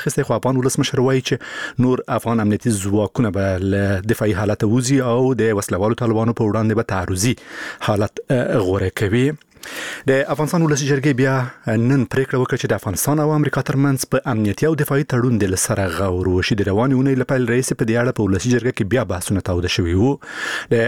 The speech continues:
افغانستان د امنیتي وضعیت له خرابېدو سره له دې مخکې هم د ولسي جرګې په ګډون مختلفو لورو پر دغه تړون د بیا غور او ان د هغه د لغوه کېدو غوښتنې مطرح کړې وې. دغه تړون د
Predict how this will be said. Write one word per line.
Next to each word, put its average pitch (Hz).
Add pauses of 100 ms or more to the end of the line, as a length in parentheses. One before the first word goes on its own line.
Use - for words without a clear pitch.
(120)
افغانستان 123
د 120
امنیتي 113
وضعیت 110
له -
خرابېدو 104
سره 127
له 120
دې 120
مخکې 110
هم 107
د 92
ولسي 110
جرګې 113
په 120
ګډون 120
مختلفو 143
لورو 143
پر 92
دغه 90
تړون 101
د 85
بیا 131 (100)
غور 143
او - (140)
ان 143 (400)
د 95
هغه 98
د 98
لغوه 92
کېدو 104 (100)
غوښتنې 98
مطرح 90
کړې 92
وې. 120 (600)
دغه 98
تړون 110
د 107